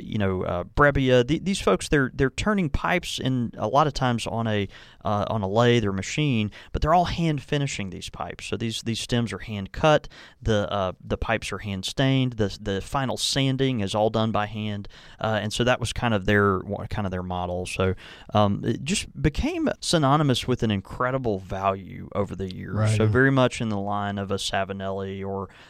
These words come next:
Speaker 1: y-, you know, again, a Brebbia, Nording, uh, a lot of these, a lot of these pipe carving houses that just, uh, offered a lot of pipe for a very reasonable price.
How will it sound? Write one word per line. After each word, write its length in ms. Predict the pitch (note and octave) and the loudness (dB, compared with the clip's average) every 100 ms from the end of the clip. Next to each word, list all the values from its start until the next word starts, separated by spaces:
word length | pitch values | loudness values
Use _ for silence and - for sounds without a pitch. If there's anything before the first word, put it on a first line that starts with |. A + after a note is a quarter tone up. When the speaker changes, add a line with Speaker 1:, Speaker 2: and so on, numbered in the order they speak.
| - | -10
Speaker 1:
y-, 100 | A2+ - | -6 -2
you 100 | G#2 | 0
know, 120 | F#2+ | 2
again, 320 | F#2 G2 F#2+ | 0 0 0
a 200 | F#2+ F#2 - | 0 0 4
Brebbia, 640 | G#2+ A2+ A2 G#2+ G2+ G2+ | 6 6 6 4 4 2
Nording, 640 | G2 G2+ G#2+ G#2 G2+ G2+ G2 - - | 4 6 6 4 0 -2 -6 -10 -10
uh, 200 | - G2+ | -2 -2
a 40 | - | 2
lot 200 | G#2+ A2 | 4 4
of 60 | |
these, 280 | G#2 G#2 - | 2 -2 -4
a 60 | - | 0
lot 140 | G#2+ | 2
of 40 | G#2 | 2
these 140 | G2+ | -2
pipe 260 | - A2+ - | -2 -2 -2
carving 300 | - G#2 F#2+ | -2 -2 -2
houses 480 | G2 F#2+ - F#2+ F2+ | -2 -2 -2 -4 -2
that 160 | F#2+ | -4
just, 320 | - G2 - - | -2 -4 -4 -4
uh, 180 | F#2+ F#2 - | -4 -4 2
offered 300 | C#3 D#3 A2+ | 2 4 2
a 40 | |
lot 260 | G2+ A2 C3 | 4 4 4
of 80 | - | 6
pipe 360 | D3+ C3+ G#2+ | 6 6 4
for 320 | - - G#2+ | -2 2 2
a 60 | F#2+ | 4
very 220 | G2 G2+ | 2 0
reasonable 400 | G2 G2+ G2 F#2 | 0 -2 -4 -8
price. 500 | - D3 C#3 G#2+ - | -4 0 2 0 -2